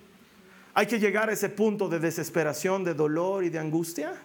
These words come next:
para entender esto? A veces sí. Pero entonces sigue diciendo, "No tengas miedo, solo cree". Mira lo que dice la palabra, ya terminando. Jesús detuvo a la multitud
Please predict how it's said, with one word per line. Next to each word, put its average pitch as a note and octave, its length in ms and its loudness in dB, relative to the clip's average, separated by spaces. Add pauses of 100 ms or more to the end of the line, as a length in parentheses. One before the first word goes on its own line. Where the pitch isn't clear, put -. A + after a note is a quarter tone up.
para F#3 240 0
entender F3 420 -2
esto? A3+ 360 -4 (800)
A B2 80 -2
veces B2+ 260 -2
sí. - 220 -8 (1800)
Pero D#3+ 140 0
entonces G3 400 -2
sigue G3 340 0
diciendo, E3+ 380 -4
"No E3 120 -4
tengas D#3 360 -6
miedo, D3+ 240 -6
solo D3 300 -6
cree". D#3 300 -12 (100)
Mira F#3+ 200 2
lo F3+ 100 -2
que F3 80 0
dice E3+ 220 0
la D#3+ 140 0
palabra, D3+ 400 0
ya D3+ 160 -2
terminando. C#3+ 500 -2 (1700)
Jesús F#3 520 0 (1600)
detuvo G3 520 2
a E3 40 2
la D3 120 0
multitud C3+ 540 -4